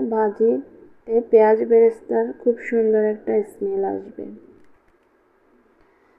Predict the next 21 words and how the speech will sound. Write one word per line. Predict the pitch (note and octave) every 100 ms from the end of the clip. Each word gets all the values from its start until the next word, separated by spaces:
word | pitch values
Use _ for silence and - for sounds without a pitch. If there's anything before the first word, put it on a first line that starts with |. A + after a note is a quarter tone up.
| _ _ _ _ -
এই | B3+
তো | B3 C#4
ভেজে | C#4 C4+ C4
নিলাম। | C4 C4 A#3 B3 -
এখন | A#3+ A#3+ B3
আমি | B3 B3 A#3
দিয়ে | A3+ A3
দিলাম | G#3+ G#3+ A3 B3 D4+ - - -
লাউয়ের | - G#3+ G#3+ A3+ A#3
খোসাগুলো। | - A3 A#3 A3 G#3 G3+ A3 C#4 - - _ _ _ _ _ _ _ _ _ _ _ _ _ _ _ _ _
এ | -
পর্যায়ে | A#3+ B3 B3 B3 B3
ভালো | A#3+ A#3
করে | A#3 A#3 A3+
একটু | A#3 A#3 A#3+
নেড়েচেড়ে | A#3+ A3+ A3 A3 A3+ C4 D#4 -
মিশিয়ে | A#3 G#3+ - G#3+ G#3
নেব। | G3+ G3 G3+ G#3+ - _ _ _ _ _ _ _ _ -
এখন | F#4+ A#3 C4+ C4+
আমি | C4+ C4
অ্যাড | A#3+ A3